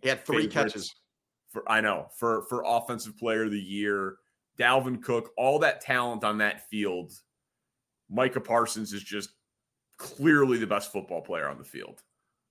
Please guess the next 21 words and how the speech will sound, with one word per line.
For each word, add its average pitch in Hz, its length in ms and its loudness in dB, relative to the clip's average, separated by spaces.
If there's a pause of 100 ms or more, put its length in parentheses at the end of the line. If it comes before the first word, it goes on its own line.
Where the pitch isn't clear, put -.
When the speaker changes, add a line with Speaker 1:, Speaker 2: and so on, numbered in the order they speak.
(640)
Speaker 2:
He 151 340 2
is 101 360 -4
insane. 85 880 -6 (240)
Speaker 1:
Parsons 135 420 -2
and 147 120 -8
Pollard 143 420 2
were 95 100 -8
their 92 100 -6
two 123 180 -8
best 123 260 -4
players. 127 440 -6 (400)
And 95 160 -12
pro-, 120 140 0
Speaker 2:
Yeah. 95 160 0
Speaker 1:
and 98 320 -6 (1800)
Speaker 2:
Neutral, 165 340 8
Speaker 1:
Yeah, 160 60 12
I 208 140 6
Speaker 2:
neutral, 185 400 0
neutral 196 400 6
field. 131 540 0